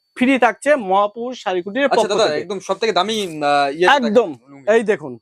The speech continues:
Speaker 2: সবথেকে দামি নাকি?
Speaker 1: ইসমাইল, সবথেকে
Speaker 2: আচ্ছা,
Speaker 1: দামি
Speaker 2: সবথেকে
Speaker 1: লুঙ্গি।
Speaker 2: দামির মধ্যে আছে।
Speaker 1: এবং সেটা আমরা দিচ্ছি মহাপুরুষ শাড়িকুটির পক্ষ
Speaker 2: একদম ফ্রি
Speaker 1: থেকে।
Speaker 2: থাকছে।
Speaker 1: একদম আপনাদের সম্পূর্ণ গিফট থাকবে যারা পঞ্চাশ হাজার টাকার লুঙ্গি কেনাকাটি করবেন।
Speaker 2: আচ্ছা।
Speaker 1: দেখে নিন, আমি লুঙ্গিটা খুলছি, দেখে নিন। এবং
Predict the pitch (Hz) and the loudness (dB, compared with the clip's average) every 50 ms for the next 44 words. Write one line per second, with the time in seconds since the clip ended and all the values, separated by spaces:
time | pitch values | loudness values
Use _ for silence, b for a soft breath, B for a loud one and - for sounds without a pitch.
0 | _ _ - 156 - 180 175 160 156 143 135 139 151 170 123 104 165 170 - - | _ _ -20 -14 -10 -8 -6 -6 -6 -6 -8 -8 -10 -10 -4 -2 -2 -2 0 0
1 | 175 156 143 131 - - 214 214 - - - 240 233 226 190 208 180 175 175 165 | 0 0 0 -2 -2 0 0 0 0 -2 0 0 2 2 2 2 0 0 -2 -4
2 | 156 143 131 120 139 135 131 127 120 120 113 113 113 113 - 190 220 269 294 277 | -4 -6 -6 -8 -8 -10 -12 -14 -16 -16 -16 -16 -16 -2 2 2 4 4 2 0
3 | - - 226 220 202 254 247 247 247 247 247 214 247 - - - 320 311 269 294 | -2 -2 0 2 2 2 0 0 -2 -4 -4 -4 -6 -8 -4 -2 0 0 2 2
4 | 190 208 247 285 285 330 302 285 - - 247 240 240 240 220 247 240 220 226 208 | 2 2 2 2 0 -2 -4 -4 -4 -4 -4 -4 -4 -6 -10 -10 -8 -6 -8 -8
5 | 196 208 220 220 233 277 330 349 151 151 - - 120 101 _ _ _ - 202 208 | -6 -4 -4 0 0 0 0 0 -2 -6 -6 -10 -16 -20 _ _ _ 2 2 2
6 | 208 208 269 285 262 208 196 - 240 233 247 262 - - - 233 240 214 - 269 | 2 2 0 2 2 0 -2 -2 -6 -6 -6 -6 -6 -4 -4 -2 -2 -2 -2 0
7 | 262 247 214 170 180 226 220 - - 247 240 233 262 254 202 208 202 226 233 226 | 0 0 0 0 -2 -4 -4 0 0 0 2 2 0 0 2 2 2 2 0 -2
8 | _ _ 220 226 247 233 - 269 254 277 277 269 262 - 269 254 277 262 226 220 | _ _ -2 -2 0 0 -2 0 2 2 2 0 0 -2 -2 -2 0 -2 -2 -2
9 | 220 233 247 262 277 269 208 233 208 185 175 165 143 - 151 123 147 123 - 131 | -2 0 0 2 0 0 0 0 0 0 0 -2 -2 -2 -4 -4 -6 -6 -4 -6
10 | 117 113 117 113 - _ 123 - - - _ _ _ _ _ _ _ _ _ _ | -6 -6 -8 -10 -12 _ -14 -14 -14 -18 _ _ _ _ _ _ _ _ _ _
11 | _ - 156 165 160 147 151 131 120 113 107 - - 156 165 170 170 170 175 196 | _ 0 0 2 2 0 -2 -2 -2 -4 -6 -2 0 2 2 2 2 0 2 2
12 | 214 208 - - 196 220 214 - 302 240 151 - 147 131 123 120 110 _ _ _ | 0 0 2 0 0 0 0 -2 -4 -2 -4 -4 -4 -6 -8 -10 -12 _ _ _
13 | _ _ _ _ _ - 143 180 | _ _ _ _ _ 0 0 0